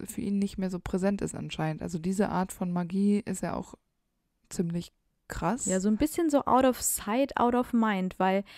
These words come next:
Speaker 2: im Grunde weiß er es ja, aber er hat das Gefühl, wenn das Geheimnis niemand erfährt, dann ist er fein raus. Aber das Problem,
Speaker 1: Ja, ja,
Speaker 2: dass
Speaker 1: genau.
Speaker 2: dieser schlimme, böse Zauberer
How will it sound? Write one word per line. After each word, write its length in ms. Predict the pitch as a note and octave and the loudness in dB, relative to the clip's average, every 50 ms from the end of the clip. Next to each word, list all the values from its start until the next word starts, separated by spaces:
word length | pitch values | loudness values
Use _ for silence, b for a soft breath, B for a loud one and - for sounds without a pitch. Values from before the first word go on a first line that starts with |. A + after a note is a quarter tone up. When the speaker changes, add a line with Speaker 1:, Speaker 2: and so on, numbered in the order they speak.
| B B B _ _ _ _ - - _ _ _ | B B B _ _ _ _ -20 -20 _ _ _
Speaker 2:
im 160 | - A3 G#3 | 6 6 8
Grunde 320 | G3+ G#3+ A#3 C#4 D#4+ C#4 G#3+ | 10 10 8 8 6 4 4
weiß 260 | F3+ F#3+ A#3+ B3+ - | 4 4 4 2 0
er 120 | - D#3+ F3 | 0 -2 -2
es 140 | E3+ - | 0 0
ja, 180 | - F3 F3 E3+ | 0 2 2 4
aber 100 | E3+ F3+ | 4 2
er 100 | F3+ F3+ | 2 2
hat 120 | F#3+ G#3+ - | 0 0 -2
das 100 | G#3+ - | -4 -4
Gefühl, 260 | - G3 - G#3+ G#3+ | -6 0 2 2 4
wenn 100 | F#3 F#3+ | 4 2
das 160 | F3 F3 - - | 0 0 -2 -2
Geheimnis 540 | - E3+ - - C4 F#4+ A4 G#4+ F#4 - - | -4 -4 0 2 2 2 2 0 -2 2 4
niemand 340 | A3+ G#3+ G#3 G3+ G3+ - - | 6 8 8 6 6 4 0
erfährt, 360 | - F#3+ - - F3+ F#3 F#3+ | -2 -2 -2 0 0 0 0
dann 120 | G3 F#3+ F3+ | 0 -2 -2
ist 120 | F3+ - - | -4 -4 -2
er 180 | G3 F#3+ F#3+ G3 | 0 0 0 0
fein 360 | - - - F#3 F3 E3+ E3 | -2 -6 -4 -4 -2 -2 -2
raus. 380 | E3+ - G#3+ A#3+ F#3+ - - - | 0 2 4 4 4 2 0 0
Aber 200 | - G3 F3+ F3+ | 0 2 2 2
das 200 | F3 F3+ F3 - | 2 0 -2 -4
Problem, 460 | - - - F3 D#3+ D3 G3 G#3 F4+ F#4+ | -8 -4 -2 -2 2 4 8 8 8 8
Speaker 1:
Ja, 60 | - | 8
ja, 60 | F3 | 6
Speaker 2:
dass 100 | F3 F3 | 4 2
Speaker 1:
genau. 120 | G3 G#3+ G#3+ | 2 2 2
Speaker 2:
dieser 240 | F#3 E3+ E3+ E3 D#3+ | 2 4 4 2 2
schlimme, 400 | - - G3 B3+ D#4 F4 E4+ C#4 | 2 2 4 4 4 4 4 4
böse 320 | G#3+ A#3 B3 B3+ C4 B3+ | 4 4 4 2 2 -2
Zauberer 540 | - - A3+ A3+ A#3 G#3 E3 D#3 D3+ F3 | -2 0 2 2 4 2 2 0 0 -2